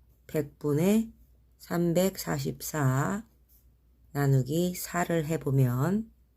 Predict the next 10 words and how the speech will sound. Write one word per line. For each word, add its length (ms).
백분의 760
삼백사십사 1500
나누기 460
사로 320
쓸 220
수 140
있겠고요. 960
계산해서 880
백분의 760
팔십육, 1200